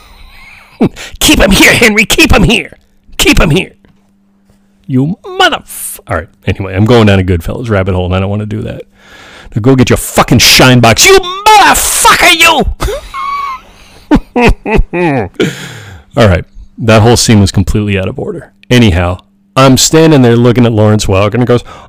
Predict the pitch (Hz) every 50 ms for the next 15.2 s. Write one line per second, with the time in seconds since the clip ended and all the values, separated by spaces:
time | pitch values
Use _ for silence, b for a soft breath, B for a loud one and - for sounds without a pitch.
0 | B _ - - 277 254 226 202 202 208 202 277 311 320 330 311 277 247 208 185
1 | 190 190 185 180 165 160 170 175 175 165 147 139 135 147 185 240 269 277 254 -
2 | - - 214 190 175 165 175 233 269 262 240 220 214 220 233 - - 330 311 -
3 | - 330 302 277 262 233 214 196 190 208 247 247 B B B B B B B _
4 | _ 160 165 165 160 165 156 - _ _ _ _ _ _ _ - 185 185 185 160
5 | 151 - - - 170 220 269 294 240 - - 165 156 147 139 123 120 127 131 135
6 | 127 120 110 104 117 151 190 170 139 117 - 131 123 117 113 113 113 113 110 107
7 | 104 90 82 110 151 143 101 80 87 92 104 - - - - _ _ _ _ _
8 | _ _ _ _ _ _ _ _ _ _ _ _ _ _ _ 139 139 123 110 107
9 | 117 110 - - 127 127 131 - - 147 139 123 120 123 117 104 127 139 131 120
10 | 110 107 101 120 139 139 - 143 117 120 127 123 117 107 95 87 - 139 156 165
11 | - - - - 107 92 85 107 - 123 139 190 190 123 98 92 107 107 92 90
12 | - 87 101 113 B B B B B B B B - 160 180 180 - - 127 117
13 | 110 107 110 117 - - - - 233 269 233 160 170 151 147 143 - - - -
14 | - - _ - - - 170 185 170 - 165 - 139 123 117 123 113 92 82 -
15 | - - - -